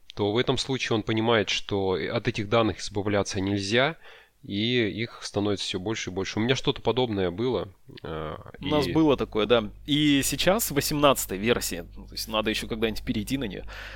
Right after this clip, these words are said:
Speaker 2: но в восемнадцатой версии, э, появился параметр, который позволяет, э, дропнуть. По прошествию времени у тебя просто старые эти слоты,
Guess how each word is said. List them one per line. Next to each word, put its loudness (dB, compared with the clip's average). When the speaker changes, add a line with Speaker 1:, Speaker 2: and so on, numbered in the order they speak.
Speaker 2:
но -6
в -2
восемнадцатой 4
версии, 4
э, 4
появился 0
параметр, 2
который -2
позволяет, 6
э, -2
дропнуть. 0
По -2
прошествию 0
времени 0
у -8
тебя 4
просто -6
старые 6
эти -2
слоты, -2